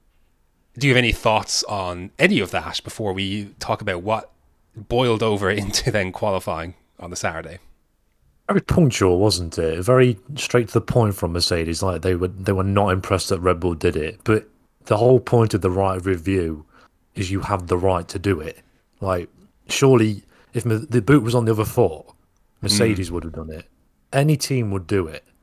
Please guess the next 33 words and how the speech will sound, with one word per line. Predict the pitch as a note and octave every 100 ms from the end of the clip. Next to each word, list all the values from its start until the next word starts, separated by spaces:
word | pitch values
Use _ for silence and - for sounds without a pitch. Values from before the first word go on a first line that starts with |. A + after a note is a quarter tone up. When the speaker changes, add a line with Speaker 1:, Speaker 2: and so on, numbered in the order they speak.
| _ _ _ -
Speaker 2:
You, | G#2+ G#2 G#2 -
why | A2 C#3 D3
wouldn't | C3 A2+ E2+
you? | D#2+ D2 _ -
It's | A2 -
there | B2+ C3
to | -
be | G#2+ A2
used | A2 A2 G#2
like | F#2 F2 -
that. | F2 E2 - - _
It | G#2 G#2
didn't | D#3+ D3+ F#2
work. | F#2 F#2+ F#2+ - _ _ _ _ _ - - _ _ _ _ -
It | C3
doesn't | D3 C#3+
matter, | D#3 G#2
does | B2+ F#2+
it? | D#2+ - _ _ _ -
I | C3
think, | C3 C#3+ B2
I |
think | A2+ C3+
the | A2+ A2+
line's | A2 G2+
been | A2 G2
drawn | A2+ G#2
in | G2
the | F#2
sand | - A2 G#2
now | E2+ D#2
in | E2+ F2
that | E2+